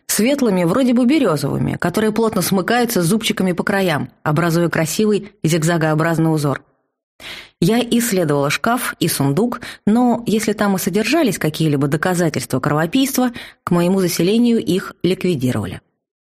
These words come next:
В шкафу, на некотором расстоянии от остальной одежды, одиноко висел новый чистый халатик, явно заготовленный для меня. Я немедленно избавилась от куртки и накинула его.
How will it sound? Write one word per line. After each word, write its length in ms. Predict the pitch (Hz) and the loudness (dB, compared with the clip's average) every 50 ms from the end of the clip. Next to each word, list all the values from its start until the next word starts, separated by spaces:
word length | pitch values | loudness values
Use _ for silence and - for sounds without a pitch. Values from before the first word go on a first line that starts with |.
| _ _ _ - | _ _ _ -8
В 80 | - - | -6 -2
шкафу, 500 | - - 185 180 - 269 285 311 294 294 - - - _ - | 0 0 0 0 2 2 0 0 0 -4 -16 -20 -14 _ 0
на 120 | 196 196 208 | 2 2 2
некотором 400 | 240 240 240 233 202 190 180 175 | 2 2 0 0 0 0 0 0
расстоянии 720 | 185 180 - - 208 214 214 202 170 160 147 143 139 131 | 0 -2 -2 0 0 2 2 2 2 2 2 2 0 0
от 160 | - 151 - | -2 -2 -2
остальной 440 | 170 - - 185 185 175 160 151 143 | -2 -2 -2 0 0 2 2 2 2
одежды, 440 | 156 156 226 269 233 208 202 180 - - - _ - | 2 2 2 0 2 0 0 -2 -4 -8 -16 _ -2
одиноко 440 | 170 170 165 202 254 320 320 - 220 | -2 0 2 2 2 2 2 0 0
висел 420 | 190 196 - - - 247 262 - - - | 0 0 -2 -2 -2 0 0 0 0 0
новый 480 | 185 190 196 214 214 220 220 220 - | 0 2 2 2 2 0 0 -2 -2
чистый 320 | - - 190 175 - - 180 | -4 -4 -4 -2 -4 -4 -2
халатик, 580 | - 190 180 160 135 104 - - 120 - - _ _ _ _ _ - | -2 0 0 0 0 -2 -2 -6 -8 -8 -8 _ _ _ _ _ 0
явно 320 | 165 160 160 165 196 214 220 | 2 2 4 4 2 2 2
заготовленный 680 | 214 202 190 185 175 160 147 135 143 147 151 156 160 | 2 2 0 0 0 0 0 0 2 2 2 2 2
для 160 | 151 156 170 | 2 2 2
меня. 340 | 170 170 165 156 117 - - _ _ _ _ _ _ _ - - - - - - | 2 2 2 2 0 -2 -6 _ _ _ _ _ _ _ -20 -20 -20 -14 -4 -2
Я 140 | 170 208 226 | 0 2 4
немедленно 500 | 233 240 233 240 233 214 214 214 214 208 | 4 4 4 4 2 2 2 2 2 2
избавилась 480 | 196 185 214 208 175 151 147 147 - | 0 0 0 0 2 0 0 0 -2
от 120 | 165 160 - | -4 -4 -2
куртки 340 | - 294 285 277 285 - 190 | 0 0 0 0 0 0 -2
и 440 | - - - 214 220 214 202 - - | 0 0 0 0 2 0 0 0 0
накинула 500 | 185 196 196 196 - 160 147 135 127 131 | 0 0 0 -2 0 -2 0 0 0 0
его. 320 | 127 127 123 117 110 - | 0 0 -2 -2 -4 -8